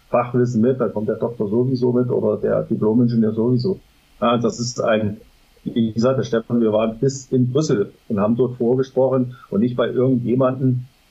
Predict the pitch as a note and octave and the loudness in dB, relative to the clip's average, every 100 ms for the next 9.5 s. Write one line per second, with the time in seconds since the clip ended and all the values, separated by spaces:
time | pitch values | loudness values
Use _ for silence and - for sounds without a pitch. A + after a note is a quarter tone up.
0 | _ - A2 G2+ G2+ A#2 G#2 - G2+ - | _ -6 -2 0 0 2 0 -2 -2 0
1 | G#2 G#2+ A#2 - A2 G2+ G2+ B2 G2+ B2+ | 0 0 0 0 -2 2 2 2 2 0
2 | A#2+ A#2 A#2 - - B2+ A#2+ - G#2+ A2 | 0 0 0 -2 -2 -2 -2 -4 -8 -2
3 | C#3 D3 D3 D3+ D#3 D#3 D3+ D3 D3+ D3+ | 2 2 2 0 0 0 0 2 -2 -8
4 | - - - A2+ A#2 G#2+ G#2 G#2+ A2+ G#2+ | -18 -14 -4 0 2 2 2 2 2 2
5 | A2+ A2 A#2 G#2+ G#2+ A#2 B2 B2 B2 A#2 | 0 2 0 0 0 2 4 4 2 0
6 | A2+ B2+ A#2+ B2 - A#2+ A#2+ A#2 G#2+ G#2 | 0 2 0 -2 0 -2 0 -2 -2 -2
7 | G#2+ G#2 A#2 G#2+ A2 A2 B2 A2 G#2 A2 | -2 0 -2 -2 -2 -2 -2 -2 0 -2
8 | G#2 G#2+ - B2 B2 A#2 - B2 B2 A#2 | 0 -2 0 0 0 0 -4 0 2 2
9 | G#2+ A#2+ B2 B2 | 0 0 0 0